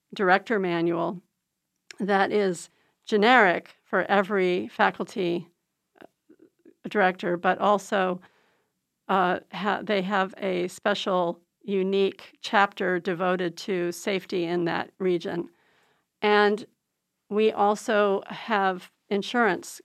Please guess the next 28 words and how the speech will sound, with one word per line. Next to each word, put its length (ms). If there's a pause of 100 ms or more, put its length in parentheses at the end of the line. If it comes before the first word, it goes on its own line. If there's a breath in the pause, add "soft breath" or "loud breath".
coverage 800
for 220
all 240
students 500
going 340
on 140
our 140
programs, 800
and 420 (420 soft breath)
it's, 540
um, 460
a 80
safety 680
insurance, 800 (100)
but 140
it's 180
also 560
medical 460
insurance, 640
and 100
they 120
can 180
go 240
and 180
get 240 (300 soft breath)
routine 500
care. 520 (580 soft breath)
And 400